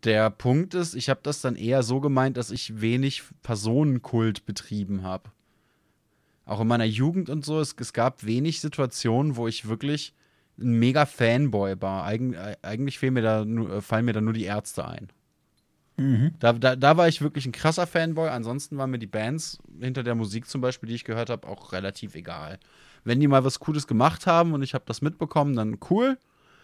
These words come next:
Speaker 1: Und wenn nicht, dann hat es mir vollkommen gereicht, wenn die alle paar Jahre eine Platte rausscheißen, die ich dann wieder hören kann. Ne? Jetzt hat sich das aber im Laufe der Jahre so verändert, dass ich zum einen viel, viel mehr Medien konsumiere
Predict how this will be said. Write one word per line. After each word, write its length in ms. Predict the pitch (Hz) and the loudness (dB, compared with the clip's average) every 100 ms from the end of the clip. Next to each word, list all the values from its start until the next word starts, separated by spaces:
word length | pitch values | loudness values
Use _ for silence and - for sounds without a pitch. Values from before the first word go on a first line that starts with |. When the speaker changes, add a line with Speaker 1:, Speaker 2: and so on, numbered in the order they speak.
| _ _ _ | _ _ _
Speaker 1:
Und 200 | 127 107 | -4 4
wenn 180 | 120 117 | 6 8
nicht, 320 | 127 165 - | 8 6 4
dann 140 | 139 123 | 4 4
hat 100 | 135 | 2
es 140 | 131 | 2
mir 100 | 120 | 0
vollkommen 460 | - 127 127 123 110 | 4 4 6 4 4
gereicht, 340 | 104 113 - | 4 2 2
wenn 100 | 113 | 0
die 80 | 104 | 2
alle 200 | 104 117 | 0 0
paar 160 | 113 | 2
Jahre 240 | 101 107 120 | 4 4 4
eine 100 | 104 | 2
Platte 300 | - 135 101 | 0 -2 0
rausscheißen, 640 | 98 101 - 101 110 127 | 0 0 0 -2 -2 -4
die 100 | 113 | -2
ich 100 | 113 | -2
dann 160 | 117 107 | -4 -2
wieder 200 | 107 104 | 0 2
hören 240 | 104 104 | 2 0
kann. 260 | 92 90 98 _ _ _ _ _ _ _ _ - _ _ _ _ _ _ _ _ _ _ _ _ _ _ | -4 -6 -10 _ _ _ _ _ _ _ _ -20 _ _ _ _ _ _ _ _ _ _ _ _ _ _
Ne? 240 | 113 117 127 | 0 0 0
Jetzt 240 | 131 117 131 | -2 2 2
hat 140 | 131 | 2
sich 100 | 147 | 2
das 160 | 139 127 | 0 4
aber 160 | 131 | 4
im 100 | 123 | 6
Laufe 280 | 110 123 147 | 6 6 4
der 100 | 131 | 4
Jahre 320 | 113 120 139 | 4 4 2
so 380 | 110 113 131 135 | 0 0 0 -2
verändert, 540 | - 104 120 143 143 | 0 0 2 0 0
dass 140 | 120 - | -2 -4
ich 120 | 120 | -6
zum 160 | 123 101 | -4 -2
einen 280 | 104 127 | 0 0
viel, 280 | 139 - 123 | -2 -2 -2
viel 160 | - 170 | 0 -2
mehr 180 | 139 110 | 0 0
Medien 400 | 104 110 139 147 | 2 0 0 -2
konsumiere 880 | 131 117 107 101 104 113 165 240 | 0 0 0 2 2 0 -2 -4